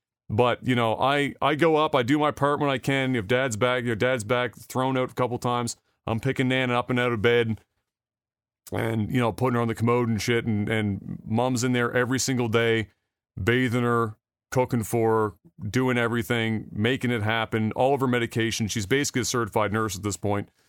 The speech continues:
Um, and, uh, and dad is, is right there every day. There's, you know, Nana's up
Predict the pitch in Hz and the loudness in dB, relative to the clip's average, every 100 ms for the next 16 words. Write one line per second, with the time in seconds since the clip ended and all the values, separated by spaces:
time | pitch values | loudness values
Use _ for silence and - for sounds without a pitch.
0 | _ _ _ - - 98 95 92 90 85 | _ _ _ -8 -4 -2 -2 0 -2 -2
1 | - 98 98 95 92 87 - - 98 98 | -4 -4 -2 -2 -2 -4 -8 -8 -4 -2
2 | 92 87 87 - 107 104 92 120 117 117 | -2 -2 -4 -4 -4 -2 0 0 0 0
3 | 110 95 - - 104 104 117 107 131 104 | -2 -2 -4 -4 -2 0 0 2 0 2
4 | 113 117 110 131 120 87 101 90 113 107 | 0 0 0 2 0 -2 -4 -4 -2 0
5 | 104 117 131 117 131 - | 0 0 0 0 -2 -2